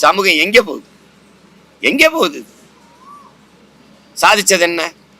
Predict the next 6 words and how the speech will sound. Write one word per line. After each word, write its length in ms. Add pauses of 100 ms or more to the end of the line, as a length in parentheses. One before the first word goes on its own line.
(4000)
சாதிச்சது 520
என்ன? 100 (1200)
சாதிக்காக 880
கொலை 240
செய்யாத, 340 (1080)
சாதியை 440